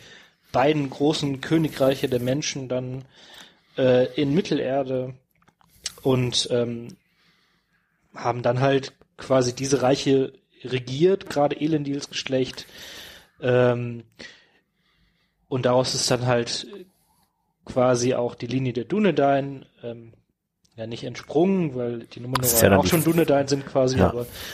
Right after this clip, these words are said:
Speaker 1: das, was man in den Büchern dann als Dúnedain, äh, kennt, ähm, mit Aragorn und Aragorns Sippe und so weiter. Also im Wesentlichen haben die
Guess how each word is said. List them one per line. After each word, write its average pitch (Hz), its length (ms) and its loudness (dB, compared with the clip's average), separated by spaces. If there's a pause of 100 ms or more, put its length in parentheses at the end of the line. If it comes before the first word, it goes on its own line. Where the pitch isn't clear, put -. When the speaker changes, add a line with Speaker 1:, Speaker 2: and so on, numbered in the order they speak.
(160)
Speaker 1:
das, - 220 -2
was 127 180 2
man 127 200 0
in 123 120 -8
den 123 120 -2
Büchern 139 300 0
dann 120 120 -2
als 117 180 -4
Dúnedain, 139 640 2
äh, 131 140 0
kennt, 131 800 -2
ähm, 117 340 -10 (560)
mit 131 160 -2
Aragorn 131 640 2
und 127 120 -4
Aragorns 127 440 0
Sippe 131 240 -4
und 117 140 -8
so 117 160 -10
weiter. 113 380 -4 (880)
Also 123 180 -2
im 120 80 -6
Wesentlichen 135 420 2
haben 127 200 0
die 123 280 -2